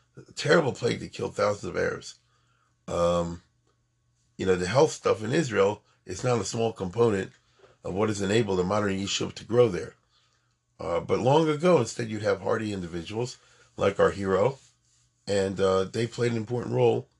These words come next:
in the, uh, laying of the foundation, shall we say, for the modern center that Eretz Yisrael has become in our time. So that's what I wanted to share with you. Uh, he obviously, as I said before, was not the regular guy. If you talk to him,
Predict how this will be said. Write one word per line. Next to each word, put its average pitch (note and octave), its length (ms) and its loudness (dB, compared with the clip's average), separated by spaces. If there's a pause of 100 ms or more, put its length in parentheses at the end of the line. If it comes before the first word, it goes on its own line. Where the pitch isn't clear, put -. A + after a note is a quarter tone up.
(600)
in G#2 240 -4
the, G2+ 260 -4
uh, G2 480 0 (360)
laying B2 280 6
of G#2+ 40 0
the G2+ 60 -4
foundation, G#2 560 2
shall F2+ 220 -2
we F2+ 100 -6
say, F2 320 -8 (400)
for - 160 -10
the F#2+ 60 -2
modern G2 520 2 (200)
center F#2+ 440 -2
that E2+ 80 -2
Eretz F2+ 240 -2
Yisrael F#2 280 0
has F2 100 0
become F2+ 280 -6
in E2+ 60 -2
our E2 140 0
time. - 320 -4 (1040)
So G#2 440 4 (220)
that's E3+ 260 4
what D3+ 100 4
I C3 40 2
wanted A2+ 240 -2
to F2+ 80 -6
share G2 240 -4
with F#2+ 160 -6
you. A2 300 -4 (600)
Uh, F#2 500 -2 (460)
he A2+ 200 -2
obviously, B2+ 560 2
as G2+ 120 -6
I G2 60 -6
said G#2 200 -8
before, F#2+ 420 -6 (400)
was F#2+ 160 -4
not - 160 4
the F#2+ 80 -2
regular F#2+ 340 0
guy. F2 220 -2
If F2+ 100 -2
you G#2+ 120 -6
talk G2+ 280 0
to - 60 -6
him, G2 240 -2